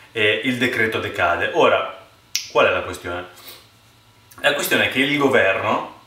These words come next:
il governo, ricordiamoci che è un governo fatto di centrodestra e centrosinistra messi insieme, quindi il P D e Forza Italia, N C D, tutta quella gente lì che un po' sono divisi, un po' sono rimessi insieme, ancora non si è capito,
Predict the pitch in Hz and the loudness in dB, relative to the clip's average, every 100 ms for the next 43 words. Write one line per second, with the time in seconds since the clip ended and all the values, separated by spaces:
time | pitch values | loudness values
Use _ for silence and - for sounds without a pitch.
0 | - 98 101 104 - 92 98 95 101 - | -16 -8 0 2 2 -2 -4 0 0 0
1 | - - 90 95 98 - 90 95 92 90 | -6 -8 -8 -4 -2 -2 -4 -8 -8 -10
2 | 87 - 95 87 92 95 - 85 90 80 | -12 -10 -12 -10 -4 -4 -4 -10 -12 -14
3 | - 90 - 87 82 87 85 85 80 87 | -12 -12 -10 -10 -10 -12 -12 -12 -10 -12
4 | - - 92 87 90 104 90 101 98 117 | -12 -12 -10 -10 -10 -12 -12 -12 -6 0
5 | 127 120 - - - - - 104 - - | 0 -2 -10 -20 -14 -10 -4 -4 -4 -4
6 | 101 98 101 95 92 90 90 95 92 92 | 2 2 2 -2 -4 -10 -12 -12 -12 -8
7 | 90 92 90 90 87 87 87 90 85 90 | -4 -2 -2 -4 -8 -10 -10 -12 -10 -8
8 | - 87 85 90 87 85 90 90 92 85 | -8 -10 -8 -8 -8 -10 -12 -10 -10 -10
9 | 85 90 87 90 85 92 85 82 92 92 | -12 -14 -14 -14 -12 -10 -10 -12 -14 -14
10 | 90 82 87 | -16 -16 -18